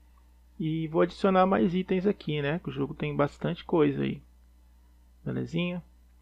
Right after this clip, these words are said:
Depois eu deixo a imagem pro pessoal baixar. Aqui a gente vai criar os áudios. São três áudios, né? Três samples.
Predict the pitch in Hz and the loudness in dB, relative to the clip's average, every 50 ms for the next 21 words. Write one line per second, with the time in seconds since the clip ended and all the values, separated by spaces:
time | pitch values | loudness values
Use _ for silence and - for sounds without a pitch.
0 | - - _ _ _ - - - 143 139 160 156 156 170 165 - - - 156 156 | -20 -20 _ _ _ -14 -10 -8 -4 -4 -2 0 2 0 0 0 0 0 0 0
1 | 226 - - - - - - 156 147 143 139 135 135 135 131 - - 139 - 147 | -2 -4 -12 -20 -10 -4 -2 -2 0 2 2 2 2 2 0 -6 -8 -6 -6 -6
2 | - - 143 139 143 147 151 147 - - - - - - - - - - - - | -4 0 0 4 6 6 4 4 2 -2 -4 -4 -4 -6 -12 -20 -20 -20 -20 -20
3 | - - - - - - - - - - - - - - 147 - - - 175 165 | -20 -20 -20 -20 -20 -20 -20 -20 -20 -20 -20 -8 -2 -2 -2 0 4 6 6 6
4 | 156 170 156 - - 160 151 143 143 - - - - - 151 147 143 139 135 139 | 6 2 -4 -2 4 8 8 8 8 6 2 -2 2 6 8 10 10 10 8 6
5 | - - 143 147 180 208 214 262 240 - - - - - - - - - - - | 6 6 6 6 6 4 2 -4 -8 -10 -12 -18 -20 -20 -20 -20 -20 -20 -10 -4
6 | - 151 143 143 143 139 135 135 - - - - - - - - - 156 160 160 | -2 -2 0 0 -2 -4 -4 -6 -6 -8 -12 -20 -20 -20 -2 4 6 6 6 6
7 | 156 147 151 170 214 233 214 170 165 175 190 208 - - - 139 139 143 - - | 8 8 10 10 10 8 4 0 0 2 0 0 0 2 4 4 4 2 0 -2
8 | 156 151 160 185 - - 214 226 - - | -2 -2 -2 -2 -2 -2 -2 -4 -4 -10